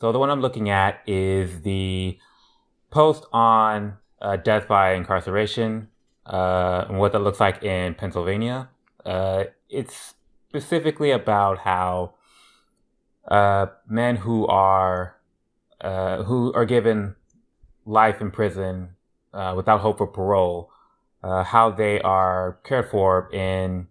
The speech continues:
you know, there's one prison in, obviously in Pennsylvania, like the title suggests. Um, it's not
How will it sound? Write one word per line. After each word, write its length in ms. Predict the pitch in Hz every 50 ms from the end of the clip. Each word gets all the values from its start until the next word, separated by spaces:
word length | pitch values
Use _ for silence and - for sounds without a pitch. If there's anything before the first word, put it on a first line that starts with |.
| _ _ _ _ _
you 100 | - 92
know, 160 | 92 90 90
there's 140 | 92 87 82
one 160 | 98 98 95
prison 380 | - 104 95 87 95 92 92
in, 400 | 92 92 90 90 90 90 87 90 - - - _
obviously 280 | - 90 85 - 92 85
in 60 | 80
Pennsylvania, 440 | - 85 87 87 95 95 90 85 85
like 160 | 82 80 -
the 140 | 90 85 82
title 260 | - - 95 85 -
suggests. 460 | - 90 - 95 87 90 - - - - - - - - - - - - - - - _ -
Um, 460 | 113 120 123 123 123 123 127 120 - - - - - - _ _ _ _ _ - - - _ _ _ - -
it's 160 | - - -
not 320 | 240 285 320 - - -